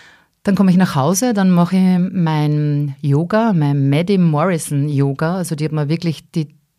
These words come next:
Tür zu Yoga geöffnet, zwischen zehn und zwanzig Minuten, je nachdem, wie viel es mich gefreut. Dann wecke ich das erste Mal mein Kind, dann gehe ich duschen,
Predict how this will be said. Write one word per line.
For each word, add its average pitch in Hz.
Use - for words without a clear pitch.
Tür 196
zu 175
Yoga 160
geöffnet, 214
zwischen 170
zehn 170
und 170
zwanzig 160
Minuten, 165
je 156
nachdem, 175
wie 185
viel 175
es 170
mich 165
gefreut. 214
Dann 165
wecke 160
ich 170
das -
erste -
Mal 160
mein 160
Kind, 226
dann 190
gehe 175
ich 170
duschen, 202